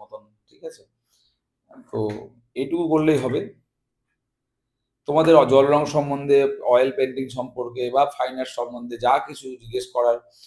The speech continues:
আমার যে নতুন কোর্সটা আমি করেছি, সেই কোর্সটা ছ মাসের যে কোর্স, সেই কোর্সে তোমরা জয়েন হতে পারো। তাছাড়া তিন মাসের একটা ফ্লোরালের কোর্স আমি শুরু করেছি, সেই ফ্লোরাল কোর্সে তোমরা জয়েন হতে পারো। আহ, এখানে জোর জবরদস্তি নেই যে আমার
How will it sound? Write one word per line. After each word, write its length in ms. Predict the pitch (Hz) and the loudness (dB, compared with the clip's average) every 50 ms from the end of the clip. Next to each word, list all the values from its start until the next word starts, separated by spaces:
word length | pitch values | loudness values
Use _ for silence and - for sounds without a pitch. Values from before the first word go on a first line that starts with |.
| _ _ _ _ _ _ | _ _ _ _ _ _
আমার 260 | 113 120 135 139 135 | -2 2 2 2 2
যে 100 | 135 143 | 0 -4
নতুন 420 | 135 131 127 127 135 135 135 - | -4 -4 -6 -4 -4 -6 -6 -6
কোর্সটা 420 | - 131 127 135 131 135 - - 139 131 | -2 0 0 0 0 -2 -2 0 0 0
আমি 120 | 127 123 117 120 | 0 -2 -2 -2
করেছি, 400 | 120 123 123 123 123 123 120 120 | -4 -4 -4 -4 -6 -8 -10 -8
সেই 140 | 123 123 | -10 -10
কোর্সটা 380 | 123 - 127 127 120 - - - - | -10 -8 -8 -8 -8 -8 -12 -12 -10
ছ 100 | - 120 | -8 -6
মাসের 360 | 120 120 127 123 131 123 123 | -4 -4 -4 -6 -6 -12 -10
যে 120 | - 127 | -10 -12
কোর্স, 320 | 120 - 113 113 120 123 - - _ _ _ _ _ _ | -12 -12 -12 -14 -14 -14 -14 -20 _ _ _ _ _ _
সেই 180 | _ - 139 143 | _ -10 -8 -8
কোর্সে 380 | 139 139 135 135 135 - 151 139 | -6 -4 -4 -4 -2 -4 -4 -4
তোমরা 480 | 143 135 135 127 127 127 127 127 - - _ _ _ _ _ 110 | -4 -4 2 4 4 4 2 0 -8 -18 _ _ _ _ _ -4
জয়েন 240 | 104 117 123 135 143 143 | 2 4 4 4 4 2
হতে 160 | 139 - 127 | -2 -4 -4
পারো। 340 | 131 139 143 156 - - - _ _ _ _ | -2 -2 -2 -4 -6 -10 -18 _ _ _ _
তাছাড়া 340 | 117 131 131 139 151 147 143 | -2 -2 0 2 2 2 2
তিন 280 | 147 - 135 127 135 | 2 -2 -6 -4 -2
মাসের 240 | 135 135 131 143 139 | -2 -2 0 0 0
একটা 520 | 131 135 - - - 139 131 127 127 - - _ _ _ _ | 0 0 -4 -4 -2 0 0 0 -2 -8 -14 _ _ _ _
ফ্লোরালের 760 | - - 139 143 147 147 143 143 147 143 139 139 - - - | -8 -2 2 4 6 6 6 6 6 4 2 0 -6 -8 -6
কোর্স 300 | - 139 139 135 - - | -4 -2 -2 -2 -2 -4
আমি 140 | 135 131 131 | -2 -2 -4
শুরু 280 | 127 - 123 123 123 123 | -6 -4 -4 -2 0 0
করেছি, 220 | 127 123 123 131 | 0 -2 -2 -4
সেই 140 | 131 131 117 | -8 -8 -8
ফ্লোরাল 440 | 120 - 127 127 131 135 135 131 131 | -6 -6 -4 -2 -2 -2 -2 -4 -6
কোর্সে 340 | 127 131 127 - - 135 | -6 -8 -8 -8 -12 -12
তোমরা 200 | 127 131 131 127 | -8 -6 -6 -4
জয়েন 200 | 117 123 123 127 | -2 -2 -4 -4
হতে 160 | 127 120 123 127 | -4 -8 -10 -8
পারো। 280 | 143 143 143 170 180 - _ _ _ _ _ _ _ _ _ _ _ | -6 -6 -6 -6 -10 -12 _ _ _ _ _ _ _ _ _ _ _
আহ, 420 | - 117 113 110 110 110 110 113 117 | -8 -6 -4 -2 -2 -2 -2 -2 -4
এখানে 220 | 117 135 135 135 127 | -4 -2 -4 -2 0
জোর 240 | 123 127 131 131 123 | 2 2 2 2 2
জবরদস্তি 480 | 131 131 131 127 123 127 - - 135 | 2 2 2 0 -2 -4 -6 -8 -6
নেই 180 | 131 131 131 123 | -4 -4 -2 -2
যে 100 | 123 127 | 0 0
আমার 200 | 123 127 127 | 0 0 -2